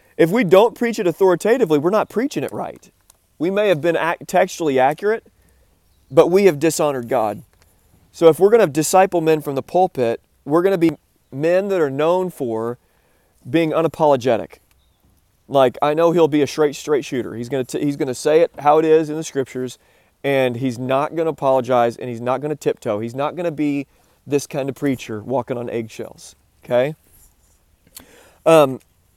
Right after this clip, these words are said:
and then, again, because I think it's so crucial to,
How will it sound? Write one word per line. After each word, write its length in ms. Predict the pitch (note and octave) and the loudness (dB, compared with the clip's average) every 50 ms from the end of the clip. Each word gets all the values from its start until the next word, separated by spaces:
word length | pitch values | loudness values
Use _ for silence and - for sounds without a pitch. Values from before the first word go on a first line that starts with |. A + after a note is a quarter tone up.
| _ _ _ _ _ _ _ _ _ _ _ | _ _ _ _ _ _ _ _ _ _ _
and 180 | - F3+ F3+ F3+ | 0 0 2 2
then, 280 | G3 A3 A3+ G#3 G3 _ _ _ _ _ _ _ _ _ _ _ _ _ _ _ _ _ _ _ | 2 2 2 -2 -4 _ _ _ _ _ _ _ _ _ _ _ _ _ _ _ _ _ _ _
again, 400 | - D#3+ E3+ D3 F3 F#3 E3+ D#3 | -2 -2 -2 0 0 0 0 -2
because 260 | C3+ D3 C3 D#3 C3+ | -2 -4 -6 -4 -4
I 60 | D3 C#3 | -4 -4
think 200 | - D#3+ D3 D3+ | -4 -6 -6 -6
it's 100 | C3+ - | -8 -4
so 120 | D3+ C#3 | -4 -4
crucial 360 | - - D3+ D3+ - - C#3 | -4 -2 -4 -4 -2 -4 -4
to, 180 | B2+ B2+ B2 | -2 -2 -4